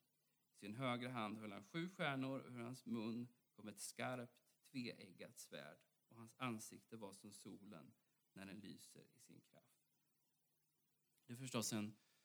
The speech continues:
chockerande och skräckinjagande syn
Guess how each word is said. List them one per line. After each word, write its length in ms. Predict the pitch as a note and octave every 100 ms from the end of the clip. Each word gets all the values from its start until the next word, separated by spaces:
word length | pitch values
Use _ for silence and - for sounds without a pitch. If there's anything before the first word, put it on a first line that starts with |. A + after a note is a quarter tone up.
| _ -
chockerande 840 | - A2+ - F#3+ G3 C3+ A2 G#2
och 60 | A2
skräckinjagande 1400 | - D3 E3+ - A#2+ C3 C3+ D#3 E3+ C#3+ C3 C3+ B2+ -
syn 600 | - C3 A2 G#2+ A2